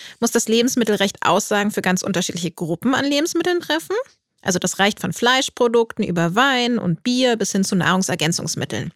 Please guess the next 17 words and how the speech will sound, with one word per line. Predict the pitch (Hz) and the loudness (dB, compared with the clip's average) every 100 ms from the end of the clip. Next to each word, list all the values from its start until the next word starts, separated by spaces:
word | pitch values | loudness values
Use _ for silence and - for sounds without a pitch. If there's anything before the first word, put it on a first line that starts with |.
| - - - | -12 -14 -4
oder | 180 160 - | 2 2 2
auch | 151 | 0
Säuglingsnahrung. | - 240 302 175 - 156 135 143 131 - - - - - | 0 0 0 -2 -2 0 0 -2 -8 -10 -14 -16 -18 -4
Und | - 202 | 0 0
zweitens | - 185 214 311 - | 2 0 2 0 -2
betreffen | 220 - 214 202 | -4 -2 -2 0
einige | 170 185 247 240 | 2 2 4 2
Rechtsvorschriften | 269 - - 226 - 226 - - 214 | 0 -2 -2 -4 -2 -4 -2 0 2
nicht | 190 202 | 2 0
nur | |
bestimmte | 170 165 165 175 | 0 0 -2 -4
Lebensmittelgruppen, | 175 - - 175 156 - - - 247 440 - - - | -4 -4 -2 -2 -4 -6 -6 -2 -2 -2 -6 -12 -4
sie | - | 0
regeln | 208 202 226 214 | 4 4 4 2
auch | 190 | 0
spezielle | - - - 185 190 - | -2 -4 0 2 2 0
Themenbereiche, | - 262 269 185 - - 90 - - | -2 2 4 2 -2 -4 -4 -4 -6